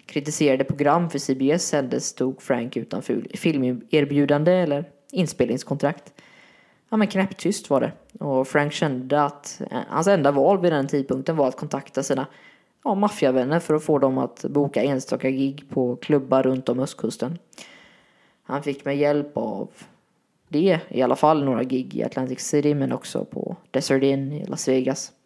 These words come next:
Något som band, eh, honom,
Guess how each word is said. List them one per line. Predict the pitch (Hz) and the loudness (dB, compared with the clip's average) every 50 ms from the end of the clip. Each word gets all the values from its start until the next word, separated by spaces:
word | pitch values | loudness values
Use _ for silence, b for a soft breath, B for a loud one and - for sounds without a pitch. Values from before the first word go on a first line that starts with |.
| _ _ _ _ _ _ _ _ _ _ _ _ _ - - | _ _ _ _ _ _ _ _ _ _ _ _ _ -18 -10
Något | - 156 151 147 143 139 139 | -6 -4 -2 0 0 -2 -2
som | - 127 123 123 123 B B B B B B B B B B B B B B B B | -2 -4 -4 -6 -10 B B B B B B B B B B B B B B B B
band, | - 160 156 151 156 165 170 170 165 156 147 | 2 4 4 6 6 4 2 2 2 2 2
eh, | 151 147 143 143 139 139 135 135 127 135 - | 4 4 6 4 4 4 2 0 -2 -4 -8
honom, | - - 165 156 147 143 139 139 139 135 | -4 -2 0 2 2 2 2 0 -2 -2